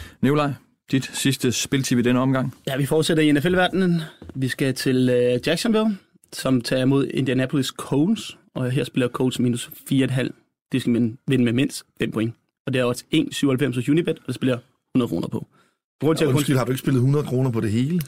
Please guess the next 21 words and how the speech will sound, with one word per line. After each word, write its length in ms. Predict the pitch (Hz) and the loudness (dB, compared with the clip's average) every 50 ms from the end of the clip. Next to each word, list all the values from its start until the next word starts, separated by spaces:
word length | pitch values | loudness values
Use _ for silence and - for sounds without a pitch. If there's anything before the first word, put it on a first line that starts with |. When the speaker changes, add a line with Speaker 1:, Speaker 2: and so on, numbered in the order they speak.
| - | -2
Speaker 2:
Jo, 280 | - 175 220 - - - - | 0 0 0 0 -2 -4 -2
Speaker 3:
Er 60 | 175 | 0
Speaker 2:
men 100 | 175 165 | 2 2
Speaker 3:
du 80 | 160 147 | 2 0
sindssyg, 960 | 120 - - - - - - - 208 240 247 247 - - - - - 160 160 156 | 0 -2 -2 -4 -4 -4 -2 0 0 0 0 -2 -4 -6 -4 0 0 0 0 0
Svend 240 | 135 117 147 135 123 | 0 0 0 0 0
Fedt-spiller 540 | 117 - 156 160 160 - - 165 143 135 143 | 0 0 0 0 0 -2 -2 0 2 2 2
er 60 | 135 | 2
kommet 300 | 131 147 135 135 123 127 | 2 0 0 2 2 2
i 40 | 117 | 2
podcasten? 600 | 131 131 143 147 - 151 139 131 131 131 - - | 2 0 0 0 0 0 0 2 2 2 0 0
Nå, 200 | 123 131 143 160 | 0 2 2 2
nu 60 | 160 160 | 4 4
er 80 | 185 | 4
jeg 100 | 208 202 | 4 4
kommet 300 | 302 196 165 151 147 131 | 4 2 2 2 2 2
foran. 340 | - 151 156 180 175 170 147 | 2 2 2 2 2 2 2
Okay, 500 | 135 143 190 220 254 - 277 240 165 139 | 2 2 2 2 0 0 0 2 2 2
ja, 100 | 143 180 | 2 2
ja. 120 | 226 185 165 | 2 2 2
Nå, 60 | 220 | 2